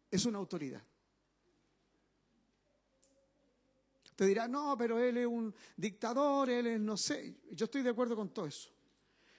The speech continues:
pero es una autoridad. Ahora, ¿Dios pone autoridad?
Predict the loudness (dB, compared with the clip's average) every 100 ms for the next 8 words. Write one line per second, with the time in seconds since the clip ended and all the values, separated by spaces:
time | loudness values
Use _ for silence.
0 | _ _ 0 4 4 2 -4 -4 -10 _
1 | _ _ _ _ _ _ _ _ _ _
2 | _ _ _ _ _ _ _ _ _ -20
3 | -20 -20 _ _ _ _ _ _ _ _
4 | _ _ _ _ _ _ _ _ _ _
5 | _ 2 4 4 8 8 8 6 6 6
6 | 4 6 4 0